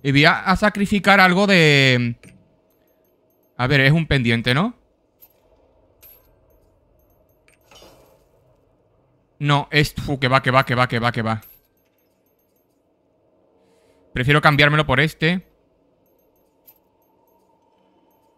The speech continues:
¡Coño! ¿Esto qué coño es? A ver, pero...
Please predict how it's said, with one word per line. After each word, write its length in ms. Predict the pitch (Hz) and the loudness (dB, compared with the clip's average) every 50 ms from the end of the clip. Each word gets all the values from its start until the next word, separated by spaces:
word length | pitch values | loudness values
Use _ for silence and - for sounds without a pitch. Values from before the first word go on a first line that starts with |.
| _ _ _ _ _ - | _ _ _ _ _ -10
¡Coño! 580 | 123 127 139 165 208 226 254 240 160 110 104 - _ _ _ _ _ _ _ _ _ _ _ _ _ _ _ _ _ _ _ _ _ _ _ _ _ _ _ _ _ _ _ _ _ _ _ _ _ _ _ _ _ _ _ _ _ _ _ _ _ _ _ _ _ _ _ _ | -6 0 2 2 2 2 2 0 0 -2 -4 -10 _ _ _ _ _ _ _ _ _ _ _ _ _ _ _ _ _ _ _ _ _ _ _ _ _ _ _ _ _ _ _ _ _ _ _ _ _ _ _ _ _ _ _ _ _ _ _ _ _ _ _ _ _ _ _ _
¿Esto 140 | - 127 | -14 -8
qué 120 | - 160 - | -6 -6 -4
coño 340 | - 123 113 107 104 107 110 | -4 -6 -6 -6 -6 -4 -2
es? 400 | 147 220 277 294 - - - _ _ _ - | -2 -2 -2 -2 -6 -10 -14 _ _ _ -12
A 80 | 117 | -6
ver, 200 | 113 127 165 180 | -2 0 0 0
pero... 240 | - 139 123 - - | 0 0 -2 -2 -6